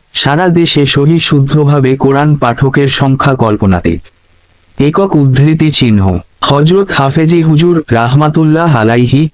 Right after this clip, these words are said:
নিজেকে কোরআন ও সুন্নতে রাসূলের বাস্তব নমুনারূপে গড়ে তোলার সাধনায় জীবনের প্রতিটি মুহূর্ত তিলে তিলে কাজে লাগিয়েছিলেন। হাফেজি হুজুর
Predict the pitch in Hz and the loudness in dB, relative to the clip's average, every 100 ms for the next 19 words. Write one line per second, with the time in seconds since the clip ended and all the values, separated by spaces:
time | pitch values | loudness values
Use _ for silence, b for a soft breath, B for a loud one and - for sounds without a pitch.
0 | _ 127 131 147 165 175 160 131 135 147 | _ -2 0 0 -2 -2 -2 0 0 0
1 | 147 - 156 151 147 139 107 107 147 151 | 0 0 0 0 0 0 -2 -2 0 0
2 | 151 110 107 - 147 139 127 117 131 143 | 0 0 -2 -4 -2 0 0 2 2 0
3 | 143 147 156 147 110 117 139 135 123 123 | 0 0 0 0 0 0 0 0 0 0
4 | 117 - 110 131 156 160 135 123 139 147 | -2 -2 0 0 0 0 0 0 2 0
5 | 151 143 120 117 135 143 127 127 139 156 | 0 -2 -2 -2 -2 0 0 2 0 0
6 | 165 165 143 123 120 135 139 139 135 120 | -2 -2 0 0 0 0 0 0 -2 0
7 | 127 110 104 104 92 92 85 85 82 _ | 0 0 0 0 0 0 0 -2 -6 _
8 | _ _ _ _ _ - 135 139 175 180 | _ _ _ _ _ -6 -2 0 0 2
9 | 190 151 151 180 | 0 0 2 2